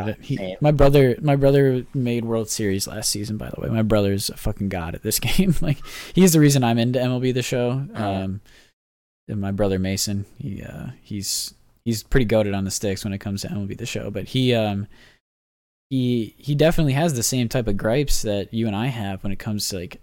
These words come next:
Speaker 1: but I'm not even nearly as good as him. So, like, when he's telling me about certain mechanics of the game, like, he seems to have, like, insight as, like, a, such a good player to things that I didn't even know about. Like,
Speaker 2: Mm-hmm.
Speaker 1: like, I,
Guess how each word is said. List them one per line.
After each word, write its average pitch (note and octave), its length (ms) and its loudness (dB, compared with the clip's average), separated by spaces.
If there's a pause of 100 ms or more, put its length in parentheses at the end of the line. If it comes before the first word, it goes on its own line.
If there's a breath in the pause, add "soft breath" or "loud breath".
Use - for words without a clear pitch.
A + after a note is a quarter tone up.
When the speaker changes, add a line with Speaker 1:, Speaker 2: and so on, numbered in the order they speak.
Speaker 1:
but - 240 -6
I'm D3 160 0
not E3 140 2
even G2+ 420 -2
nearly C3 320 4
as F#2+ 140 -2
good F3+ 200 0
as B2+ 140 0
him. F2+ 180 -10
So, - 160 -6
like, G2 260 -12 (720 soft breath)
when A#2+ 220 0
he's D3+ 220 -2
telling C#3 260 0
me B2 100 0
about G#2 240 0
certain A2 280 -2
mechanics A2+ 460 -4
of A2 80 -8
the G2 60 -4
game, G#2 380 -4
like, G2+ 260 -10 (560 soft breath)
he A3+ 200 0
seems F3 300 0
to B2 40 0
have, B2 140 0
like, G#2 140 -2
insight G#2 540 -2 (360)
as, G#2+ 160 -6
like, G#2+ 160 -4
a, G#2 180 -6
such - 220 -4
a B2+ 60 -2
good A2+ 200 0
player G#2 380 8
to G#2 140 -8
things G#2 260 -4
that - 100 -10
I A2 120 -2
didn't A2 140 0
even F#2+ 180 -4
know D2 180 -4
about. A#1 420 -10
Like, G2 300 -14
Speaker 2:
Mm-hmm. F#2 140 -12 (1000 soft breath)
Speaker 1:
like, F2 220 -10 (100)
I, A#2 180 -2